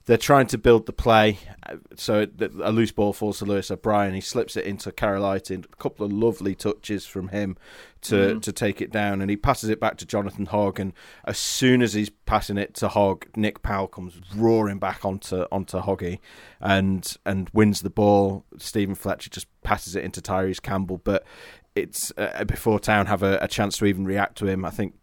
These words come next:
Speaker 1: Dehaney and, and Stearman are both sort of caught on the hop by it, but,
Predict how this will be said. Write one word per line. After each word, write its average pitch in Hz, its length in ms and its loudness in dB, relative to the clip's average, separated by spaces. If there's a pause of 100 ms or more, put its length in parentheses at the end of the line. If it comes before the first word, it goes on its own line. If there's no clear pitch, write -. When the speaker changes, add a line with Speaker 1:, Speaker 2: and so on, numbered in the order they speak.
Speaker 1:
Dehaney 98 480 0
and, 92 360 -4
and 95 120 -6
Stearman 95 460 -2
are 92 40 -4
both 92 260 -6
sort 85 180 -4
of 92 100 -8
caught 101 240 -2
on 92 120 -4
the 95 80 -4
hop - 280 2
by 98 180 -2
it, 98 240 -4
but, 95 240 -6